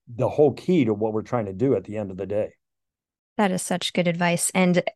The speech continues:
Speaker 2: that's definitely a theme that I think we've discussed in this podcast too, is, like, the more minds and eyes, you know, who have experience or training that we can get on an issue, the better off we're all going to be and the more effective we are going to be as far as finding a solution.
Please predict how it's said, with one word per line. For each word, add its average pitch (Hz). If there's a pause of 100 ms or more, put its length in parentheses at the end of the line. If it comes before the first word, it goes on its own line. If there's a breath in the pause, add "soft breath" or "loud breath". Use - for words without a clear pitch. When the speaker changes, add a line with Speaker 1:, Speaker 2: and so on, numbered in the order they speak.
Speaker 2:
that's -
definitely 233
a 180
theme 180
that 170
I 170
think 170
we've 165
discussed -
in 165
this 165
podcast 165
too, 160
is, 170
like, - (380 loud breath)
the 196
more 190 (480)
minds 175
and 165
eyes, 160
you 170
know, 156
who 175
have 165
experience 160
or 165
training 160
that 160
we 170
can 170
get 165
on 160
an 160
issue, 160
the 156
better 151
off 147
we're 156
all 147
going 151
to -
be 156
and 151
the -
more 170
effective 170
we 165
are 160
going 165
to 165
be 156
as 160
far -
as 180
finding 151
a 156
solution. 180